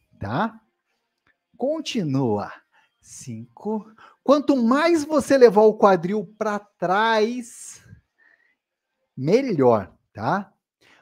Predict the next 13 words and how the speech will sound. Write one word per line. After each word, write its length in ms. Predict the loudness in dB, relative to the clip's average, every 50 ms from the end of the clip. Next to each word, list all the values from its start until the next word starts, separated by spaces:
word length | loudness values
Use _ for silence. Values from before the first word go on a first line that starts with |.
| _ -12
Mais 460 | -4 -2 0 0 0 -2 -4 -4 -6
você 220 | -8 -8 -8 -6
vai 160 | -4 -4 -4 -4
sentir 760 | -6 -10 -12 -12 -12 -12 -14 -14 -12 -10 -8 -8 -8 -10 -12 -20 -20 _ _
essa 340 | -12 -12 -10 -10 -10 -12 -12 -12 _ _ _ _
parte 420 | -6 -4 -2 -4 -4 -6 -6 -6
da 120 | -6 -6 -6
coxa 680 | -8 _ -4 2 2 2 2 2 -2 -8 -10 -12 -12 -14 _ _ _ _ _
que 120 | -14 -12 -12
precisa 380 | -10 -12 -12 -8 -6 -6 -4
trabalhar. 600 | -4 -4 -4 -4 -2 -4 -4 -4 -6 -10 -14 -18 _ _ _ _ _ _ _ _ _ _ _ _ _ _
Três, 720 | -12 -10 -10 -10 -12 -14 -16 -18 -20 -20 -20 -20 -20 -20 -20 -20 -20 _ _ _ _ _ _ _ _ _ _ _ _ _ _ _ _ _ _ _ _ _ _ _ _ _ _ _ _ _ _
dois 960 | _ _ -4 0 2 2 2 2 2 0 -2 -4 -8 -12 -20 -20 -20 -20 -20